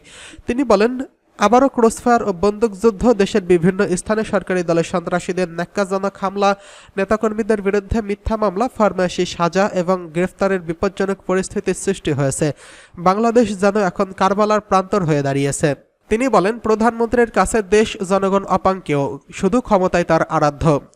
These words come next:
সরকারের এই নীতি কর্তৃত্ববাদী শাসনের এক চরম দৃষ্টান্ত।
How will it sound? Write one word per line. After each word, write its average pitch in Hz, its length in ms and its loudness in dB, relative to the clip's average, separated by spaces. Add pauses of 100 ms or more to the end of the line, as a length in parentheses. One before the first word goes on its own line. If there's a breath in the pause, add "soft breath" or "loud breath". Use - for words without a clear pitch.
(220)
সরকারের 160 500 0
এই 165 160 -2
নীতি 170 360 -2
কর্তৃত্ববাদী 196 760 -2
শাসনের 185 480 -2
এক 175 220 -2
চরম 185 220 0
দৃষ্টান্ত। 151 680 -4